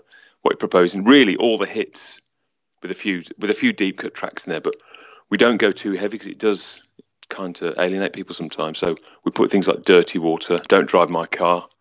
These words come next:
even though that was a hit single. When we do a rock club, we will, we will p-, pull out all the heavy stuff. So we'll put in forty-five hundred Times, Big Fat Mama,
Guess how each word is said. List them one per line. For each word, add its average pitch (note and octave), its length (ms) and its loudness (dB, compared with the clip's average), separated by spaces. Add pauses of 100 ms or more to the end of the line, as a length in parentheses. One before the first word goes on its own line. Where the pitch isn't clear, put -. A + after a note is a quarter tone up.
(280)
even F2 140 -6
though E2+ 100 0
that C#2+ 120 0
was - 120 -6
a - 40 -10
hit - 180 -10
single. D#2+ 420 -8 (760)
When A2+ 120 8
we B2 60 8
do A#2 120 10
a G2 100 4
rock A2 240 2
club, G2 180 -4
we F#2+ 60 -4
will, F#2 320 -4 (100)
we F#2+ 80 -6
will F#2 180 -4 (340)
p-, - 60 -2 (180)
pull F#2+ 160 -2
out F#2 120 -4
all F2 120 -10
the E2 160 -14
heavy F2+ 220 -10
stuff. - 220 -14
So F2+ 120 -10
we'll E2+ 180 -6
put - 200 -10
in F#2 80 -6
forty-five F2+ 400 -2
hundred D#2+ 240 -8
Times, E2+ 500 -8 (500)
Big - 140 -8
Fat - 180 -2
Mama, E2 380 0